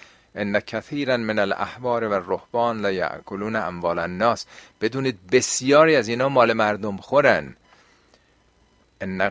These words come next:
کثیرا من الاحبار و الرهبان لیأکلون اموال الناس بالباطل و یصدون عن الحق،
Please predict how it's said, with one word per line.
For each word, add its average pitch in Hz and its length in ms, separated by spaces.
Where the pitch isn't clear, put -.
کثیرا 139 480
من 117 200
الاحبار 117 920
و 101 80
الرهبان 104 720
لیأکلون 104 680
اموال 95 420
الناس 95 380
بالباطل 107 1040
و 110 100
یصدون 107 680
عن 135 160
الحق، 98 320